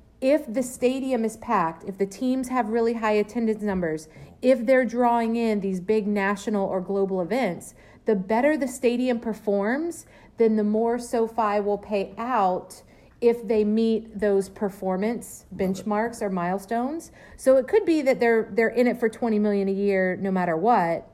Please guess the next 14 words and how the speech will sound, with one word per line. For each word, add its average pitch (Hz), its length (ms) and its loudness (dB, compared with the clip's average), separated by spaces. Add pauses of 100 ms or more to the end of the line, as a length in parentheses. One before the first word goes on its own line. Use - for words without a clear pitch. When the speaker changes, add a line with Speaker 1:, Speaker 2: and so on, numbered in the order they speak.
(320)
Speaker 1:
but 202 340 -4
it 190 180 -4
could 226 240 0
go 185 180 0
higher 190 720 -2
because 202 340 -2
if 196 120 -4
they're 240 140 2
bringing 220 320 0
in 202 100 0
these 190 160 -2
types 196 260 -4
of 180 120 -2
events, 185 580 -2